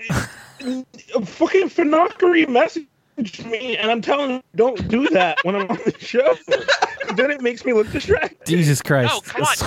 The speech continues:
Speaker 3: have to
Speaker 2: <laughs> God.
Speaker 3: read that in the email section, Kaz.
Speaker 2: You've met them
Speaker 3: That's what
Speaker 2: before.
Speaker 3: happened.
Speaker 2: You, you, you love them. Uh, the two favorite chuckle fucks from the D K G community, <laughs> Panda Hacker and Nikon. Uh, you know, you know everything you need to know about them. You love them.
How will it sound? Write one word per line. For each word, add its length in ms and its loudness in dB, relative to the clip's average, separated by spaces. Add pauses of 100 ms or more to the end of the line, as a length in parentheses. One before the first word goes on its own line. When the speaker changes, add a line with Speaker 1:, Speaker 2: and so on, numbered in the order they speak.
(140)
Speaker 3:
have 140 2
to 80 -4
Speaker 2:
<laughs> 20 -2
God. 140 -2
Speaker 3:
read 240 -10
that 200 -2
in 200 -14
the 80 -20 (120)
email 300 -6
section, 500 -14
Kaz. 220 -8
Speaker 2:
You've 260 4
met 220 2
them 160 0
Speaker 3:
That's 140 2
what 40 -2
Speaker 2:
before. 320 6 (120)
Speaker 3:
happened. 160 -8
Speaker 2:
You, 260 -2
you, 260 -2
you 220 -4
love 220 2
them. 320 2 (100)
Uh, 680 2 (180)
the 180 -2
two 200 2
favorite 280 0
chuckle 280 -2
fucks 180 0
from 140 -4
the 60 -2
D 120 -4
K 180 -4
G 140 -2
community, 560 2 (320)
<laughs> 300 -20
Panda 280 2
Hacker 440 2
and 100 2
Nikon. 500 2 (360)
Uh, 480 0 (340)
you 160 0
know, 180 2
you 140 0
know 160 4
everything 240 0
you 100 2
need 120 0
to 80 0
know 100 2
about 220 -4
them. 180 -6 (460)
You 100 -4
love 180 0
them. 220 -4